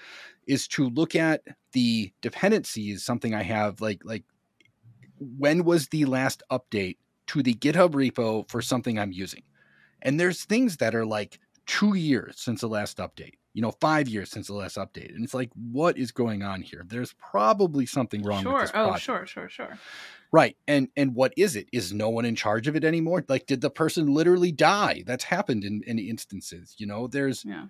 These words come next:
Speaker 1: so many things, and it's so hard to understand what's going on. And if you have, say, a, a node project that has two thousand dependencies, you can't track all that stuff. You know, you
Speaker 2: No.
Speaker 1: can't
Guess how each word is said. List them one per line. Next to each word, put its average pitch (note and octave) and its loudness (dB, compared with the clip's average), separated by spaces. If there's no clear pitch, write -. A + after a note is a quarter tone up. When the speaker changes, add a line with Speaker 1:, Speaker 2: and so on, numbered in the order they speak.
Speaker 1:
so E3+ 0
many F3+ 4
things, E3 -2
and C3 0
it's - -4
so D3+ 0
hard D3+ 2
to C#3 -2
understand B2 -2
what's A#2 -6
going A#2 -2
on. C3 -2
And A2+ -4
if - -4
you D#3 2
have, E3 0
say, A#2 -2
a, A#2 -4
a C#3+ 4
node C#3 4
project G2 0
that G#2 -6
has A2+ -2
two D#3+ -2
thousand D3 -2
dependencies, C#3+ -4
you A3 0
can't D3+ -2
track F#2 -4
all G2 -4
that F#2+ -12
stuff. - -10
You B2 -4
know, C3+ 0
you C3+ -4
Speaker 2:
No. G3 -4
Speaker 1:
can't G3+ 0